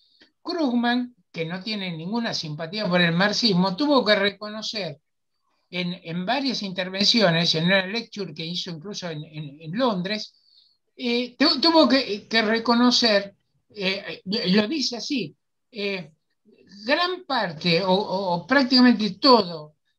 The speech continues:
eh, los modelos macroeconómicos, o sea, las investigaciones macroeconómicas que se hicieron en los últimos quince o veinte años anteriores a la crisis del dos mil siete, dos mil nueve,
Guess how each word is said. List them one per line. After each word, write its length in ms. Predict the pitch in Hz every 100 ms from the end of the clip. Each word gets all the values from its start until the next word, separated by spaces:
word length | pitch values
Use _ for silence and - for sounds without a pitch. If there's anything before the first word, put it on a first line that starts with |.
| _ _
eh, 420 | 190 196 190 202
los 180 | 208 208
modelos 640 | 202 233 269 339 311 254
macroeconómicos, 1160 | 214 247 240 233 233 226 226 226 180 170 175 175
o 80 | 175
sea, 200 | 190 190
las 160 | 170
investigaciones 920 | 196 196 185 208 196 - 302 294 254
macroeconómicas 1300 | 208 233 226 214 208 226 226 190 160 147 147 - - _ _ _
que 120 | - 190
se 120 | 220
hicieron 420 | 185 277 285 269
en 100 | 226
los 140 | 208 269
últimos 380 | 254 233 -
quince 400 | - 285 269 -
o 80 | 208
veinte 360 | 226 226 220 220
años 380 | 190 160 151 170
anteriores 640 | 156 165 190 226 214 -
a 60 | 185
la 140 | 185
crisis 520 | 202 185 - 175 175
del 160 | 147 147
dos 100 | 156
mil 240 | 175 175
siete, 320 | 156 214 208
dos 160 | 190 190
mil 200 | 220 226
nueve, 460 | 233 208 202 214